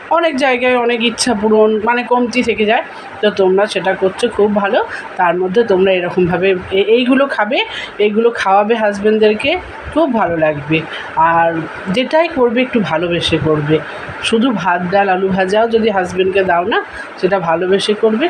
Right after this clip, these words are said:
খুব ভালো হবে। কেন ভালো হবে না? আজকাল আর ওই মোচা, থোড়, আহ, লাউ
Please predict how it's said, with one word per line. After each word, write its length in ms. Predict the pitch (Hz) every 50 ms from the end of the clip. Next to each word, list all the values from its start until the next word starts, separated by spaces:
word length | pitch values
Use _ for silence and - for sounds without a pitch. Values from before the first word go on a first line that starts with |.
| - -
খুব 200 | 240 240 254 208
ভালো 260 | 175 147 131 135 139
হবে। 220 | 135 135 135 151 165 - - - - - - - -
কেন 220 | 247 254 269 285
ভালো 360 | 262 247 226 208 185 175 180
হবে 220 | 180 170 156 156 160
না? 120 | 160 160 - - - - - - - - - - -
আজকাল 420 | 196 202 208 208 208 - 220 208
আর 100 | 202 208
ওই 80 | 220 220
মোচা, 400 | 202 190 190 185 - 208 208 214 208 -
থোড়, 300 | - 185 185 208 214 226
আহ, 920 | - - - 185 185 175 170 175 175 170 160 - - - - - - 180
লাউ 400 | 180 190 185 185 185 208 285 359